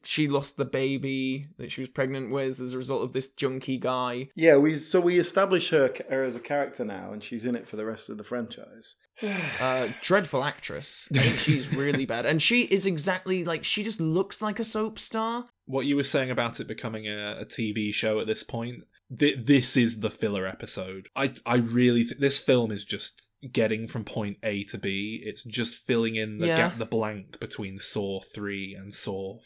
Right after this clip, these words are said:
Speaker 3: five. There's no
Speaker 1: Yeah.
Speaker 3: film here. It's absolute horseshit. It's a series of events that are very loosely connected and don't really have any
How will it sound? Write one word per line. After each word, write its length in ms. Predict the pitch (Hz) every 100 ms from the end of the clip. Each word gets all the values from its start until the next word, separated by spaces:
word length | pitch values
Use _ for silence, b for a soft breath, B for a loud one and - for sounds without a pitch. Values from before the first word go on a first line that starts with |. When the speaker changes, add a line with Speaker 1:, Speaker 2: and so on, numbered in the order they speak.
| -
Speaker 3:
five. 460 | 95 104 113 117 _ _ _ _ -
There's 160 | 107
no 320 | 110 117 123 127
Speaker 1:
Yeah. 180 | 135 131 123 117
Speaker 3:
film 480 | - - 127 139 127
here. 360 | 98 92 92 92
It's 400 | 107 101 - - _ _ _
absolute 1000 | 123 127 - - 131 120 117 104 101 - - - -
horseshit. 560 | 113 98 - - 98 95 _ _ _ _ _
It's 160 | - 110
a 60 | 107
series 520 | - 131 123 120 117
of 80 | 110
events 580 | 104 104 98 - -
that 160 | - 95
are 40 |
very 280 | 101 113 110
loosely 720 | 104 104 104 - 104 104 101 -
connected 720 | - 101 95 - 98 98 101 -
and 520 | 107 95 95 98 101 - b b b b b _
don't 240 | 120 107 -
really 720 | 104 110 107 101 98 95 92 _ _
have 400 | - - 107 101
any 540 | 104 104 98 98 98